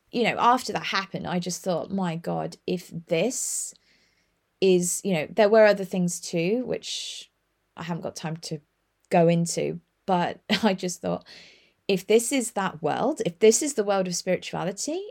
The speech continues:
and I have that sight now, I, I don't want to see anymore. Like, I'm out, I'm done, I'm scared." And it nearly put me off, um, and I nearly shut down from it all.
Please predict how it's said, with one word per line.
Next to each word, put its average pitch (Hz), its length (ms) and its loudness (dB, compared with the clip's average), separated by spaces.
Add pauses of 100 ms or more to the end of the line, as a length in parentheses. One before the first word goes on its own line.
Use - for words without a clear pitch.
(140)
and 185 160 0
I 196 120 -2
have 196 240 -6
that - 180 -4
sight 196 420 -4
now, 156 420 -8
I, 165 320 -10
I 190 180 -2
don't 208 220 -2
want 165 140 -2
to 165 60 -8
see 165 260 -6
anymore. 156 500 -10
Like, 160 300 -4
I'm 175 300 0
out, 160 360 -4
I'm 165 240 0
done, 156 400 -4
I'm 165 220 -4
scared." - 580 -8 (1160)
And 208 180 6
it 208 120 2
nearly 240 360 4
put 208 240 -2
me 185 160 2
off, 160 560 -2 (160)
um, 175 500 2
and 202 140 -2
I 196 80 0
nearly 196 300 2
shut - 320 -4
down 196 300 -2
from 202 200 -4
it 208 140 -8
all. 220 280 -4